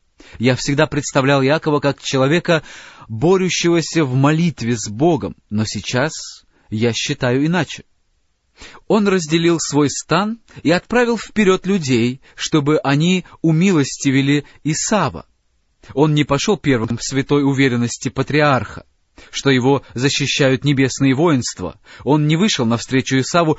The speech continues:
потому что не был уверен, что тот склонится у его ног, хотя ему было дано обещание, что больший будет служить меньшему. Он не положился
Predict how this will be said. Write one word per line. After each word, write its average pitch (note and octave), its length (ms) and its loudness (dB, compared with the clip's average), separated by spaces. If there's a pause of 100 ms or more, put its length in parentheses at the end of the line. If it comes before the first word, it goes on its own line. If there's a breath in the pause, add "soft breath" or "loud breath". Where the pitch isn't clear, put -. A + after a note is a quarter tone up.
(140 loud breath)
потому E3 300 2
что - 200 -2
не D#3+ 200 2
был D#3 240 0
уверен, D#3 480 0 (160 loud breath)
что - 220 -4
тот E3+ 220 -2 (140 soft breath)
склонится D#3 880 -2
у C3 60 2
его C3+ 220 2
ног, D#3 400 -2 (260 loud breath)
хотя C3 300 0
ему C3 160 2
было C#3+ 260 2
дано B2+ 420 0 (140 loud breath)
обещание, A#2+ 840 -2 (260 soft breath)
что - 260 -2
больший C#3+ 720 0 (160 soft breath)
будет C3+ 380 0
служить E3+ 500 -2
меньшему. C#3+ 580 -2 (1040 loud breath)
Он A3 180 2
не A3 100 4
положился D3+ 840 0